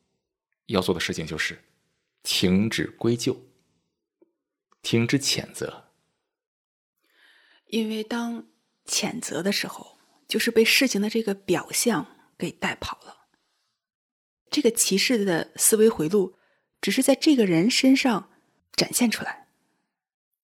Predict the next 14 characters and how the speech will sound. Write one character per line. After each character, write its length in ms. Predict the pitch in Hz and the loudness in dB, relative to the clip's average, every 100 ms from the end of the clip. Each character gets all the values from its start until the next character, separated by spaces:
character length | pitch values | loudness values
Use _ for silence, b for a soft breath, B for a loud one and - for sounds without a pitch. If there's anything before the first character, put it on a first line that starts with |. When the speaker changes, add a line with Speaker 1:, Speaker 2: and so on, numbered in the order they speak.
| _ _ _ _ _ _ | _ _ _ _ _ _
Speaker 2:
但 200 | - 240 | 0 6
问 160 | 262 240 | 8 8
题 220 | - 190 | 6 2
的 420 | 208 196 - - _ _ | 6 4 2 -6 _ _
根 200 | 254 254 | 6 6
源 260 | 220 175 185 | 6 2 0
而 80 | 190 | -2
是 100 | 190 | 0
在 160 | 208 208 | 2 2
他 140 | 196 | 2
脑 180 | 190 185 | 2 2
海 160 | 165 | 2
当 240 | - 170 185 | -2 -2 0
中 260 | 185 190 | 0 -2